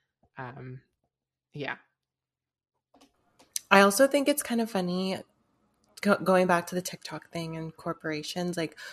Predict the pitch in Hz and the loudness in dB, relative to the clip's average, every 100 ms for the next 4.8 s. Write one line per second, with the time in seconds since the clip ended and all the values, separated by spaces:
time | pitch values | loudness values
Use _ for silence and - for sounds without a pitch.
0 | - - 165 180 202 175 160 - - 160 | -4 4 6 6 4 2 0 0 -10 -6
1 | 165 170 160 - 156 151 156 156 - - | -4 -4 -6 -6 -4 -2 -2 -6 -12 -20
2 | - - 175 165 165 160 151 160 - 160 | -8 0 0 2 2 2 0 -2 -2 -2
3 | - 156 - 165 143 151 190 254 - - | -2 -4 -6 -10 -6 -4 -2 -4 -8 -18
4 | - - _ - 190 185 180 | -20 -20 _ 2 4 6 4